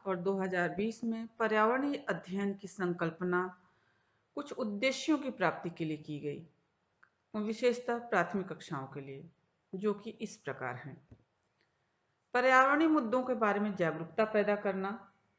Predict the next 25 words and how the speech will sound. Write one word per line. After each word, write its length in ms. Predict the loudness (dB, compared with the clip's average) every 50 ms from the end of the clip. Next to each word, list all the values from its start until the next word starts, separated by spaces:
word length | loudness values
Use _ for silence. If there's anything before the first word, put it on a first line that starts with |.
| _ _ _ _ _ _ _ _ _ _ _ _ _ _ -10
जिससे 420 | -10 -10 -10 -10 -4 0 0 0
कि 200 | 0 0 -2 -2
बच्चे 360 | 0 2 0 0 0 0 0
अपने 340 | 0 0 0 0 0 0 0
आसपास 600 | 2 4 4 4 2 2 0 0 -2 -2 -2 -4 -2
के 160 | 2 2 2 2
बारे 280 | 4 2 2 4 4
में 200 | 2 2 0 2
जानें, 440 | 2 2 2 4 2 2 0 -2 -6 -10
सीखें 600 | -12 -8 -6 -6 -6 -6 -8 -8 -8 -8 -8 -8 -6
और 120 | -6 -6 -4
समझें। 460 | -4 -6 -6 -6 -8 -12 -16 -18 -18 -20 _ _ _ _ _ _ _ _ _ _ _ _ _ _
साथ 320 | 0 2 4 4 4 2
ही 80 | 0 0
साथ 280 | 2 2 2 2 2
वे 120 | 0 -2 -2
सामाजिक 580 | -2 -2 -2 0 2 2 2 0 -2 -4 -4
मुद्दों 340 | -4 -4 -4 -2 -2 -2 -4
और 240 | -4 -4 -2 -2 -2
घटनाओं 500 | -2 -4 -6 -4 -2 0 2 2 0 0
के 120 | -2 -6
प्रति 280 | -8 -8 -8 -6 -4 -4
भी 180 | -4 -4 -6 -8
संवेदनशील 840 | -10 -14 -10 -4 -2 0 0 0 0 0 -2 -2 -4 -6 -10 -8 -8
बने, 240 | -8 -8 -10 -10